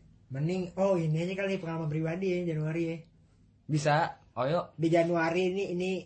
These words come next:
Speaker 1: ini nggak tahu penting apa nggak ya bagi kalian. Januari itu gue ganti oli sih.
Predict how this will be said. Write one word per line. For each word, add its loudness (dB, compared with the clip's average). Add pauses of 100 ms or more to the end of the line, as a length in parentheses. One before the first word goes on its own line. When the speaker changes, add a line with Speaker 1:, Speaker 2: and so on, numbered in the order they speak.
Speaker 1:
ini -6
nggak -2
tahu -2
penting -2
apa -6
nggak -4
ya -8
bagi -10
kalian. -10 (520)
Januari -2
itu -2
gue 0 (1040)
ganti -4
oli 0
sih. -6